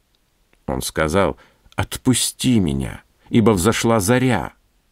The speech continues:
Но Иаков ответил на это: «Не отпущу тебя, пока не благословишь меня». Ну, что тут сказать? В этом был весь Иаков. Он опять старался заполучить благословение,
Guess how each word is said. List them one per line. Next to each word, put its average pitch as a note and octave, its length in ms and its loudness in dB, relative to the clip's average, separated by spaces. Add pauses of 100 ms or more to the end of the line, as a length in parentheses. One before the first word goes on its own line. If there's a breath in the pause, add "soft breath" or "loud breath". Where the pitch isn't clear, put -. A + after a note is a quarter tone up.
(320)
Но C#2 140 -4
Иаков C#2+ 400 -2
ответил E2+ 400 0
на A#1 160 -4
это: - 260 -8 (200)
«Не G#2 180 4
отпущу C#3 640 2
тебя, B2+ 480 0 (340 loud breath)
пока F#2+ 460 0
не G#2+ 180 2
благословишь A#2+ 880 0
меня». C2+ 300 -8 (1040)
Ну, - 160 -4 (100)
что - 340 -2
тут - 180 -12
сказать? - 440 -8
В G#2+ 80 4
этом F#3+ 320 2
был A3 160 2
весь G3+ 280 0
Иаков. - 520 -2 (260 loud breath)
Он D3+ 220 4
опять D3 400 2
старался C3+ 480 0
заполучить A#2 600 0
благословение, D3 960 0